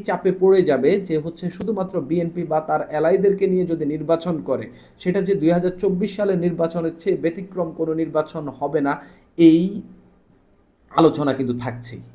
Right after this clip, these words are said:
এই সমালোচনা কিন্তু থাকছে। সেই জায়গায় এখন আমরা দেখতে পাচ্ছি বিএনপির নেতারা স্পষ্ট করে বলছেন যে হচ্ছে তারা আর এই নির্বাহী আদেশে কোনো দলের কার্যক্রম নিষিদ্ধ চায় না। এখন জাতীয় পার্টিকে যদি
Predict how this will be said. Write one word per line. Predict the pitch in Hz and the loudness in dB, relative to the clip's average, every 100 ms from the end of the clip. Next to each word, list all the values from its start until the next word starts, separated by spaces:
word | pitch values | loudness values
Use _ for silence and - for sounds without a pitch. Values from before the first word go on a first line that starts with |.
| _ _ _ _ _ _ - | _ _ _ _ _ _ -2
এই | 156 160 175 - | 2 4 4 -2
সমালোচনা | 147 147 139 139 120 | -6 -2 -4 -4 -8
কিন্তু | 120 110 - | -6 -8 -10
থাকছে। | 117 - - - - | -14 -16 -20 -20 -6
সেই | 254 233 - | -4 -2 -4
জায়গায় | - - - _ _ _ - - | -10 -16 -20 _ _ _ -12 -6
এখন | 170 185 127 123 - | -2 0 0 -2 -6
আমরা | 139 143 | -4 0
দেখতে | 160 175 202 | 0 0 -2
পাচ্ছি | 143 - 147 | -2 -8 -10
বিএনপির | 131 143 156 - 165 147 127 | -2 0 0 -4 -2 -2 -2
নেতারা | 131 175 165 | -2 -2 -4
স্পষ্ট | - - 202 - 220 | -4 -6 -6 -6 -8
করে | 175 139 120 165 | -2 -2 0 2
বলছেন | 233 - - 127 180 - - - 127 | 2 0 -6 -6 -6 -12 -20 -20 -8
যে | 165 165 | -4 -2
হচ্ছে | 196 - 139 139 | -4 -2 -2 0
তারা | 131 147 160 - | 0 0 -2 -6
আর | 117 127 160 226 - - - 143 | -2 0 0 -2 -8 -16 -4 2
এই | 139 131 | 2 2
নির্বাহী | 143 139 143 160 190 156 | 0 2 2 4 4 2
আদেশে | 139 147 | -2 -4
কোনো | 143 131 123 | -4 -2 0
দলের | 143 170 151 | 0 0 -4
কার্যক্রম | 123 139 143 127 | -6 -6 -4 -4
নিষিদ্ধ | 143 226 123 131 | -2 -2 -2 -4
চায় | 127 117 | -4 -8
না। | 107 131 | -10 -10
এখন | 156 139 | -6 -6
জাতীয় | 147 156 170 | -4 -2 -2
পার্টিকে | 180 185 190 160 156 156 | -2 -2 -4 -6 -8 0
যদি | 180 | 2